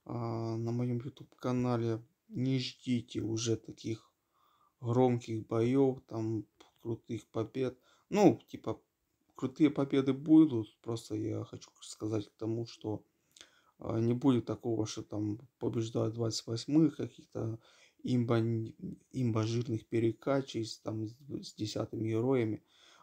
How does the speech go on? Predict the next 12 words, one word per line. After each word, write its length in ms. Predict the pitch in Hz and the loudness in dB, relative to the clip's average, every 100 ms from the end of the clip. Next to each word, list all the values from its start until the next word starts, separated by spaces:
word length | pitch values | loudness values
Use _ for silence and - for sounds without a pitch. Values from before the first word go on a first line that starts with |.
| - | -2
Возможно, 500 | 147 165 180 165 151 | 2 6 4 4 -2
иногда 500 | - 147 151 151 143 | 0 2 4 4 2
такие 320 | 147 143 139 - _ | 0 -4 -4 -6 _
видосы 440 | 135 139 143 - 131 | -10 -4 -4 -4 -4
и 20 | |
будут, 500 | 135 147 147 107 - | 4 6 6 4 -4
но 240 | 107 110 101 | -4 -4 -4
очень 380 | 113 - 110 | -4 -4 -4
редко. 340 | 104 101 101 - - | -2 -2 -4 -16 -18
То 80 | - | -18
есть, 260 | - - _ _ _ _ _ - | -16 -20 _ _ _ _ _ -10
а, 280 | 101 104 101 | -4 -2 -4